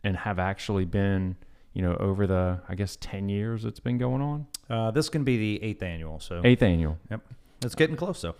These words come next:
Speaker 1: Yeah, I, I think that I was in, I was in Fairhope for one of my, my son was playing soccer, and I think we stayed at a hotel,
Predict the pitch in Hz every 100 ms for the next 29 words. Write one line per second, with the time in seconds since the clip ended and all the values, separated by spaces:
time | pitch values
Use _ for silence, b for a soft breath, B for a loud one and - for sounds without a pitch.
0 | - 127 131 101 - 117 - 127 - 175
1 | 151 135 113 - - 101 120 110 107 101
2 | 95 - - - 110 117 90 - 101 104
3 | 95 90 - 92 82 - - 101 87 78
4 | - 95 82 - 101 98 85 - 110 90
5 | 85 - 85 85 87 - B B B B
6 | B - 90 92 - 110 104 - 101 90
7 | - 98 98 90 87 95 - 104 98 92